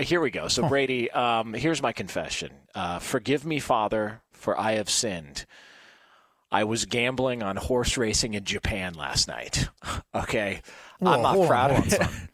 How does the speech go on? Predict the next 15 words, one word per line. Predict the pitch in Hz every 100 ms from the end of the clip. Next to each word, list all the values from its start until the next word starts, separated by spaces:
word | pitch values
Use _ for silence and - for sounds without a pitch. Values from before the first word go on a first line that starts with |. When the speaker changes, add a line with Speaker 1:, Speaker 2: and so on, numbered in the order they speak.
| -
Speaker 1:
<laughs> | -
I'm | 117 -
not | 180 135 127
Speaker 2:
Did |
Speaker 1:
proud | 147 120
Speaker 2:
you |
Speaker 1:
of | 151
Speaker 2:
win | 214
Speaker 1:
it. |
Speaker 2:
or | 170
lose? | 143 160 98 92
'Cause | - 151
if | -
you | 143
won, | 131 170 240 107 98